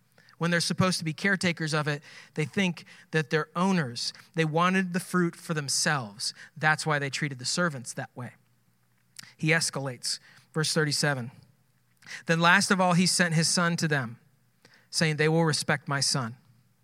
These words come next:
But when the vine dressers saw the son, they said amongst themselves, "This is the heir. Come, let us kill him and seize his inheritance." So they took him and cast him out of the vineyard and killed him. Now, this one's a little bit of a soft toss.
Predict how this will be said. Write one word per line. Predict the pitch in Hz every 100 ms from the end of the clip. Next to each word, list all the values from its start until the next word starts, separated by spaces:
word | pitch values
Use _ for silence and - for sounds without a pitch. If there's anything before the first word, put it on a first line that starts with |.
| _ _ - - - -
But | 160
when | 170
the | 170
vine | 180 220
dressers | 226 214 190
saw | - 208 214
the | 214
son, | - 214
they | 202
said | 170 202 202
amongst | 190 185 -
themselves, | 165 - 170 170 - -
"This | 151 165
is | 202
the | 233 196
heir. | 196 202 196 - - -
Come, | - 180 175 175 -
let | 151 180
us | 196
kill | - 226
him | 214 220 220 -
and | 139
seize | - 214 208
his | 196 180
inheritance." | 175 160 139 139 117 - - - _ - - -
So | -
they | 151
took | 143 196 -
him | 196 214 - - _ _ _ _
and | 165
cast | 170 170 -
him | 170
out | 160 165
of |
the | 160
vineyard | 151 151 143 131 - - - _
and | 139
killed | - 147 131
him. | 127 120 _ _ _ _ _ - _ _ _ _ -
Now, | 139
this | 151 170
one's | 156
a | 147
little | 156
bit | 151 147
of | 135
a |
soft | - 143 127 -
toss. | 135 110 110 - -